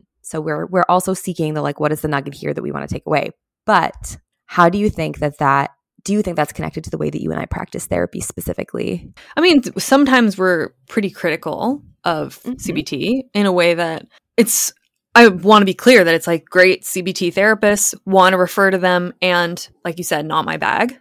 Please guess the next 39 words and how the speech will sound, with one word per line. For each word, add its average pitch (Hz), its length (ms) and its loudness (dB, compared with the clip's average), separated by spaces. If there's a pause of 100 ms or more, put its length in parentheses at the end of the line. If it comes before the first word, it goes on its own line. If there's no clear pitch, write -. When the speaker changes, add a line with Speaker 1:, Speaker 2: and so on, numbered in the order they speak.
(120)
Speaker 2:
We 254 160 0
have 294 240 6
our 285 160 6
perspective. 247 800 -2 (220)
This 208 240 0
is 240 80 4
our 196 140 8
<laughs> - 120 2
space. - 640 4 (120)
I 202 120 6
wonder, 185 720 4
they 180 80 -2
didn't 180 220 -2
use 165 200 -6
this - 160 -8
in, 160 140 -10 (160)
as 165 120 -6
an 160 60 -8
example, - 680 -6 (260)
but 208 100 0
talking 202 420 0
about 165 460 2
being 175 220 -6
pro-choice 208 640 -4
in 233 80 -2
an 262 100 2
episode. 269 640 2 (500)
Speaker 1:
Radically 139 640 4
pro-choice. - 600 -2
Yeah. 311 160 2
Speaker 2:
Yeah. 180 460 4
Speaker 1:
Mm-hmm. 160 180 -6 (280)
Speaker 2:
I 185 120 -2
think 170 340 -6
that 160 160 -4
that 147 220 0
might 202 200 -4
be 240 200 0
a 247 200 0